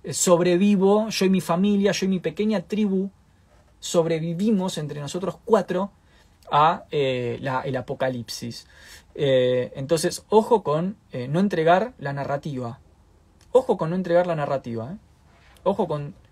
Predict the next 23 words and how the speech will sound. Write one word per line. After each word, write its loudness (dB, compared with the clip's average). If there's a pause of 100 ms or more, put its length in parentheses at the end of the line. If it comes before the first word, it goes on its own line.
(320)
eh, -2
luchar 2
y, -10
y -6
defender -2
la, 2
la, -6
la -4
interpretación -2
de -2
que -8
el -4
cambio 0
es -20
posible -4
y -4
que -2
hay 0
muchas -2
cosas -8
por -6
hacer. -12 (1800)
Em, 4